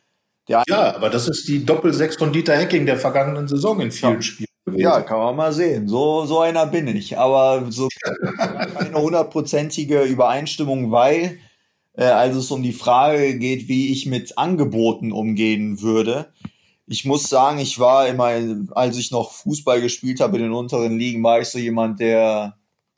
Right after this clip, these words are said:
Speaker 1: Gelegenheit macht Diebe, sagt man ja. Also, wenn etwas kam, war ich relativ, äh, wie soll man, ungebunden an meinen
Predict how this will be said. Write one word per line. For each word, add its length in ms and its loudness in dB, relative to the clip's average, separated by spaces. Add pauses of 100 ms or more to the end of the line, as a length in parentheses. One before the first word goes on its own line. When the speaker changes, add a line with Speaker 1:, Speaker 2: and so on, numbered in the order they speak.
Speaker 1:
Gelegenheit 960 0
macht 340 0
Diebe, 300 0
sagt 340 -2
man 160 0
ja. 180 2
Also, 560 0 (600)
wenn 160 0
etwas 360 0
kam, 540 0
war 140 4
ich 180 -4
relativ, 880 0
äh, 440 2 (1200)
wie 60 -8
soll 180 0
man, 400 -2
ungebunden 800 2
an 160 0
meinen 600 0